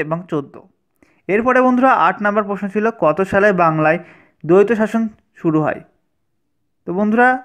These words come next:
দ্বৈত শাসন কবে শুরু হয় বাংলায়? বাংলায় দ্বৈত শাসন শুরু হয় সতেরোশো পঁয়ষট্টি সালে। এরপরে বন্ধুরা, নয় নম্বর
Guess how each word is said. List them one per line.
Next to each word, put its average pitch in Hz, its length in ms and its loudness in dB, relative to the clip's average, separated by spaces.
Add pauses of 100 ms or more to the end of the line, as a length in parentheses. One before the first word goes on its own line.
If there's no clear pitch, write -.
(120)
দ্বৈত 156 240 0
শাসন 190 260 -6
কবে 180 180 0
শুরু 196 140 -2
হয় 208 160 0
বাংলায়? 208 280 0 (500)
বাংলায় 165 280 2
দ্বৈত 160 200 -2
শাসন 196 260 -10
শুরু 175 200 -8
হয় 226 160 0 (300)
সতেরোশো 180 380 0 (120)
পঁয়ষট্টি 147 480 -2
সালে। 143 200 -4 (2250)
এরপরে 202 420 0
বন্ধুরা, 254 240 2 (100)
নয় 202 180 4
নম্বর 220 160 0